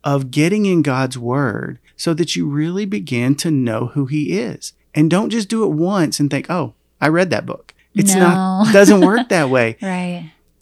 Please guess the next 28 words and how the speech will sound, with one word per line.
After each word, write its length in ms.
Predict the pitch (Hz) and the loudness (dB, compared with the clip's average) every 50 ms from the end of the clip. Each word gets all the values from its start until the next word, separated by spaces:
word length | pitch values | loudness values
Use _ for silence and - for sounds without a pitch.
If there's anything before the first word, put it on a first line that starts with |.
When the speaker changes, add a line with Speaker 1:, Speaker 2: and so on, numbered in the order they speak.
| _ _ _ - | _ _ _ -6
Speaker 1:
The 180 | 156 139 170 156 | -2 2 4 6
more 440 | 160 160 160 165 180 196 220 214 214 | 6 6 6 4 4 2 2 0 0
you 180 | 196 180 160 | 0 0 0
read 300 | 143 143 147 156 185 175 | 2 2 2 2 2 0
it, 200 | 160 117 - 160 - | -2 -4 -4 -4 -4
it 120 | 170 165 | -2 0
Speaker 2:
So 60 | 156 202 | 2 2
Speaker 1:
just 140 | 185 156 | 0 0
Speaker 2:
good. 240 | 202 185 180 180 175 | 0 -2 -4 -4 -2
Speaker 1:
continues 760 | 160 156 151 139 - - - 170 170 175 175 175 180 165 - - | 0 0 0 0 -2 -4 -2 -2 0 0 0 0 -2 -4 -6 -6
to 100 | - 135 | -8 -10
build 600 | 123 117 - 135 131 139 147 139 127 131 123 120 | -12 -10 -8 -6 -4 -2 -2 -2 -4 -6 -6 -6
your 160 | 127 127 127 | -6 -4 -4
love 400 | 127 127 127 127 127 139 135 127 120 | -2 -2 -2 0 0 0 0 -2 -4
and 80 | 120 120 | -6 -6
Speaker 2:
Mm-hmm. 40 | 120 | -6
Speaker 1:
your 80 | 123 120 | -8 -8
trust 520 | - - - - 139 127 131 127 - - | -8 -8 -6 -4 -4 -4 -4 -6 -8 -10
and 80 | 127 123 | -10 -10
your 100 | 127 123 | -10 -10
confidence 600 | - - 135 123 120 - - 139 131 - - - | -10 -10 -10 -10 -10 -12 -12 -12 -12 -12 -12 -12
in 80 | - - | -14 -10
him. 300 | - - - - 135 _ _ _ _ _ _ _ - | -8 -8 -8 -8 -8 _ _ _ _ _ _ _ -4
As 220 | 143 147 170 180 190 | -2 0 0 0 0
we 120 | 220 214 | -2 -4
do 240 | 175 151 151 151 131 | 0 2 4 4 4
this, 500 | 117 113 104 107 131 147 - - - - | 2 0 -4 -4 -6 -6 -8 -10 -10 -8
Speaker 2:
Yes. 680 | - 190 185 170 170 165 160 156 151 - - - - | -6 -6 -6 -6 -6 -8 -8 -10 -10 -8 -8 -8 -10